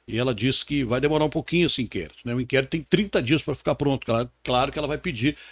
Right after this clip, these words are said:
um prazo maior, porque o negócio foi feio, viu, gente?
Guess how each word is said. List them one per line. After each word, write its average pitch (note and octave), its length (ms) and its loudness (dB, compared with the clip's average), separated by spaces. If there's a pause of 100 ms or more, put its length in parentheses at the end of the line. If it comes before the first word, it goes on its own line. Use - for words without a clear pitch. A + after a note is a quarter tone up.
(100)
um D#3+ 140 4
prazo C3+ 360 8
maior, C3 280 6
porque - 180 -4
o C#3+ 40 2
negócio C3+ 300 0
foi E3+ 100 2
feio, G#2+ 260 0
viu, G#2 140 -4
gente? G2+ 300 -6